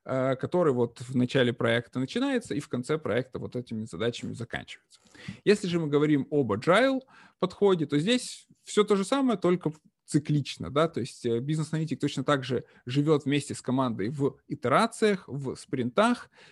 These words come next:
Единственное, что бизнес-аналитик, как правило, работает немножко с опережением, потому что его задача — это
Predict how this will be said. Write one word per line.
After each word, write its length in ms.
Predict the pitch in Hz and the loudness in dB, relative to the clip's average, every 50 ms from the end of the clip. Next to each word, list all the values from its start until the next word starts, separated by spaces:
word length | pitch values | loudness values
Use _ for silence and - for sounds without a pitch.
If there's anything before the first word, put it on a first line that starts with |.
| _ _ _ _ - | _ _ _ _ -10
Единственное, 560 | 143 147 139 180 220 220 - - 180 160 151 | -8 -4 0 0 0 0 -2 -4 -6 -4 -4
что 280 | 156 - _ - 147 143 | -6 -8 _ -2 0 0
бизнес-аналитик, 600 | 143 143 147 156 143 - 151 135 143 - 131 - | 2 0 0 -2 -2 -4 -4 -4 -4 -4 -6 -8
как 140 | 127 - - | -8 -4 0
правило, 280 | 147 151 147 139 123 | 2 4 4 4 2
работает 420 | 117 120 127 135 127 - 117 - - | 2 0 0 -2 -2 -4 -4 -4 -2
немножко 480 | 131 135 135 135 135 131 131 - - | -2 0 0 0 0 -2 -4 -6 -14
с 120 | 120 - - | -12 -6 -6
опережением, 640 | 127 - - 101 110 123 151 175 220 247 247 233 214 | -6 -4 -4 -6 -4 0 0 2 2 4 2 2 0
потому 300 | - - - 131 131 127 | -4 -4 -2 -2 -2 -2
что 160 | - - 120 | -4 -4 -6
его 180 | 117 120 131 131 | -4 -4 -4 -4
задача — 400 | 123 117 117 120 120 120 - 113 | -4 -4 -4 -4 -4 -4 -6 -10
это 220 | 110 - 120 - | -8 -6 -8 -8